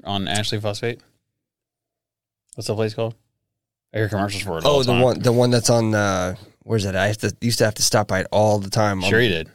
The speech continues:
Speaker 2: the dr-, well, it's on the, um, Palmetto Commerce Parkway. It's on the corner of
Speaker 1: Yeah.
Speaker 2: Ashley Phosphate. And when I would drive, when I lived in Westcott, I would
Speaker 1: I don't remember what it, what the store's called.
Speaker 2: I don't either.
Speaker 1: Either way.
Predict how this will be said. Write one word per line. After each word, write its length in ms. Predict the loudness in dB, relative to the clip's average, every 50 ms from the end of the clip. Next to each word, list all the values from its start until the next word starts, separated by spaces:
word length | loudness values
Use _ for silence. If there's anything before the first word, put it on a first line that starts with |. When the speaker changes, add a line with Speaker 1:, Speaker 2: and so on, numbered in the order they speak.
| _ _ -10
Speaker 2:
the 100 | -8 -6
dr-, 180 | -4 -4 -2 0
well, 280 | 2 4 4 4 2 0 -6 _ _ _ _ _ _ _ _ _ _ _ _ _ _
it's 160 | -4 0 2
on 200 | 2 2 4 2
the, 240 | 2 0 0 0 0
um, 440 | 0 0 0 -2 -4 -6 -8 -10 -12 -16 _ _ _ _ _ _ _ _ _ _ _
Palmetto 360 | -4 -2 0 2 2 2 0
Commerce 340 | 2 0 0 2 0 -2 -2
Parkway. 480 | -2 0 -2 0 2 2 2 2 2 0 -6
It's 120 | -4 -2 0
on 100 | 0 0
the 80 | -2
corner 340 | -4 -2 0 0 0 0 -2
of 140 | -4 -6 -4
Speaker 1:
Yeah. 100 | -2 0
Speaker 2:
Ashley 140 | 0 2 2
Phosphate. 360 | 0 -2 -2 -2 -4 -4 -2
And 320 | -4 -4 -2 -4 -6 -4 -4
when 120 | -2 -2
I 60 | -2
would 140 | -2 -4 -4 -4
drive, 240 | -2 0 0 0
when 100 | 0 -2
I 60 | -4 -4
lived 160 | -4 -4 -4
in 120 | -6 -4 -4
Westcott, 460 | -4 -4 -4 -4 -4 -6 -6 -8 -8
I 60 | -8
would 200 | -8 -8 -8 -10 -14 _ _ _ _
Speaker 1:
I 80 | -2 0
don't 120 | 0 2
remember 180 | 2 2 2 2
what 80 | 2 0
it, 160 | 0 -2 -4
what 120 | -8 -10 -10
the 80 | -10
store's 300 | -10 -8 -8 -8 -8 -8
called. 260 | -8 -10 -10 -10 -12 -16 _ _ _ _ _ _ _ _ -20 _ _
Speaker 2:
I 40 | -8
don't 100 | -6 -6
either. 240 | -6 -6 -8 -12 -14 _ _ _ _ _ _ _ _ _ _ _ _ _ _ _ _ _
Speaker 1:
Either 200 | -6 -4 -4 -4
way. 160 | -8 -12 -16